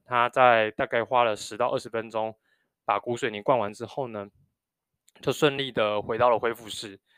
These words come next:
那回到恢复室呢，他当然也是采取他那一贯不理人，然后无理取闹、骂脏话的作风。那果不其然呢，受到恢复师们姐姐们的围剿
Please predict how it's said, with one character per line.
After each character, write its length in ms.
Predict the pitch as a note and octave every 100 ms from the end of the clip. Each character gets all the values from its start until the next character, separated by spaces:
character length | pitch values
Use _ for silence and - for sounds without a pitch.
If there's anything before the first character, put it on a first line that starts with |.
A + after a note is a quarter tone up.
| _ _ _ _
那 360 | C#3 C3+ B2+ A#2+
回 120 | C3+
到 140 | C3+ C#3
恢 100 | C#3+
复 100 | C3+
室 200 | - C3+
呢， 200 | A2+ G#2+
他 140 | - B2
当 140 | B2
然 80 | A#2+
也 80 | G2
是 220 | - A#2+
采 180 | G#2+ A#2
取 80 | G#2+
他 180 | A#2+ A2+
那 120 | A#2+
一 40 | A#2
贯 300 | - B2 G#2+
不 200 | - C#3
理 120 | G#2+
人， 280 | G2 F#2+ F#2+
然 140 | F#2+ G2
后 180 | A#2
无 140 | A2 G#2+
理 120 | A2+
取 200 | G#2+ G2+
闹、 160 | A2 A2+
骂 120 | A2+
脏 160 | G#2+
话 140 | G#2 G2+
的 60 |
作 240 | G2 G#2+ F#2+
风。 160 | G2 F2+ _ _ _ _
那 120 | C#3
果 140 | C3 A2+
不 100 | C3
其 140 | -
然 160 | G#2 G2
呢， 100 | G2
受 240 | - C3
到 200 | B2 A2
恢 180 | A2+ C#3
复 140 | C#3
师 160 | A#2 B2+
们 200 | A2 G2 -
姐 180 | A2
姐 160 | G2+ A2+
们 220 | G#2+ G#2
的 100 | G2+
围 260 | G2+ G#2+ A#2
剿 240 | - G2+